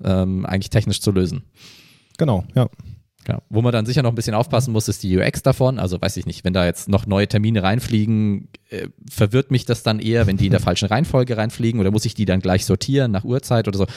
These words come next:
Speaker 1: Also da gibt's da durchaus noch Herausforderungen. Aber technisch ist es einfach möglich und erzeugt halt eine wahrgenommene Performance, die,
Speaker 2: Genau.
Speaker 1: ähm, eigentlich gar nicht da ist, weil diese letzte, die zwanzigste Termin-A P I einfach erst nach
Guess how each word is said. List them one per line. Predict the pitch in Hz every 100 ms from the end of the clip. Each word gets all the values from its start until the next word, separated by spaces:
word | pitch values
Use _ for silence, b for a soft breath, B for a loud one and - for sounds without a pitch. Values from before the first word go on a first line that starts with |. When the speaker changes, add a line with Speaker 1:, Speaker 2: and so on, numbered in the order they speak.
| B
Speaker 1:
Also | 95 104
da |
gibt's | 110 -
da | 117
durchaus | 156 120 98
noch | 85
Herausforderungen. | 92 110 - 95 90 151 - B B B B -
Aber | 95 -
technisch | - - -
ist | -
es | 107
einfach | 95 98 104
möglich | 104 120 117 101 92
und | 92
erzeugt | 95 - 101 101 -
halt | -
eine | 90 85 _ _ _ _
wahrgenommene | 98 98 95 123 107 98 101 95
Performance, | - 107 - 98 90 - - b b b b b -
die, | 95
Speaker 2:
Genau. | 87 95 87
Speaker 1:
ähm, | 85 82
eigentlich | 95 107 -
gar | 92
nicht | 92
da | 92 85
ist, | 85 -
weil |
diese | 85 87 95 - _ _ _
letzte, | - 101 110 - 98
die | 92
zwanzigste | - 92 117 - - 104
Termin-A | 101 - - 101 107 110 92
P | -
I | 90
einfach | 90 87 90 160 - - -
erst | 90 -
nach | 92 98